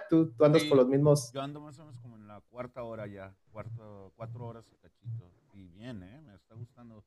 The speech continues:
Speaker 2: Village. De hecho, traigo mu-, muchas ganas de, o sea, me traje estos juegos porque, por ejemplo, el Metroid, pues,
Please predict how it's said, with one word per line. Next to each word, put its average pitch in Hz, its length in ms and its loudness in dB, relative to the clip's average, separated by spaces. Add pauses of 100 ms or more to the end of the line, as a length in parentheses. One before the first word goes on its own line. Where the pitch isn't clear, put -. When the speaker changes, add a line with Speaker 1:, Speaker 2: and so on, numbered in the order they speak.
(420)
Speaker 2:
Village. 123 440 -12
De 117 80 -12
hecho, - 180 -16
traigo 123 220 0
mu-, 123 100 0 (320)
muchas 117 400 0
ganas 107 220 -8 (260)
de, 85 560 0 (580)
o 110 80 -4
sea, 123 100 4
me 123 100 0
traje 143 220 0
estos 175 200 -6
juegos 160 220 0
porque, - 200 -6
por 95 100 -2
ejemplo, 101 260 0
el 90 440 -4
Metroid, 117 440 -2
pues, - 140 -20